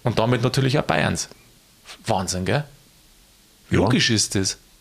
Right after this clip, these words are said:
Speaker 2: Na ja, mei, viel südlicher geht's ja
Speaker 1: Jetzt
Speaker 2: nicht.
Speaker 1: pass mal auf, wenn's jetzt zu einem Preis
Speaker 2: Und außerdem
Speaker 1: fragst.
Speaker 2: Leuchtturm, die kennst du ja normal von der Nordsee.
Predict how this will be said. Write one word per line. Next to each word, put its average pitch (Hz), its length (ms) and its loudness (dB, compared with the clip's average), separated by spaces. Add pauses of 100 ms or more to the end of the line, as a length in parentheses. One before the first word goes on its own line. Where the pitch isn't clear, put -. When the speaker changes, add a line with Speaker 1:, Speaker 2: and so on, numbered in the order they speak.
(200)
Speaker 2:
Na 90 120 2
ja, 101 160 4
mei, 110 240 4
viel 123 220 2
südlicher 139 440 2
geht's 123 280 0
ja 170 80 4
Speaker 1:
Jetzt 165 80 2
Speaker 2:
nicht. 147 80 4
Speaker 1:
pass 175 180 2
mal 151 180 2
auf, 107 160 0
wenn's 160 180 2
jetzt - 200 0
zu 170 80 4
einem 147 100 0
Preis 104 220 2
Speaker 2:
Und 147 140 4
außerdem 139 380 4
Speaker 1:
fragst. 120 140 2
Speaker 2:
Leuchtturm, 110 680 2
die 117 100 2
kennst 135 300 2
du 143 40 4
ja 123 40 4
normal 107 280 4
von 123 180 4
der 113 80 4
Nordsee. 95 520 2